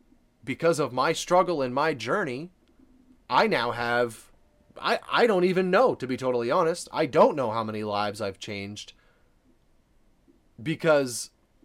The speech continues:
my family tells their friends and family, their friends and family tell their friends and family, all stemming from what I went through. So I have no idea how many people rejected pain medication because of what I,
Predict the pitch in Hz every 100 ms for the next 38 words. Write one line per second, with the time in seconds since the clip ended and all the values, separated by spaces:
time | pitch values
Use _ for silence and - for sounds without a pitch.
0 | _ _ _ _ _ _ _ _ _ _
1 | _ _ _ 139 120 123 120 139 127 127
2 | 123 117 - 110 101 104 127 127 - 139
3 | 135 127 127 - 135 131 131 131 131 107
4 | 107 127 123 117 113 120 117 117 113 107
5 | 113 139 135 151 143 143 - 135 135 139
6 | - 156 170 170 165 151 151 131 131 127
7 | 127 120 127 127 127 - 98 62 - _
8 | _ _ _ - 143 220 208 156 147 143
9 | 143 180 - _ _ _ _ - 160 180
10 | 190 185 226 226 123 113 143 _ _ -
11 | 143 127 117 175 - 135 131 - _ _
12 | _ 175 190 160 113 107 92 - 101 120
13 | _ - - 165 160 151 135 143 143 147
14 | 147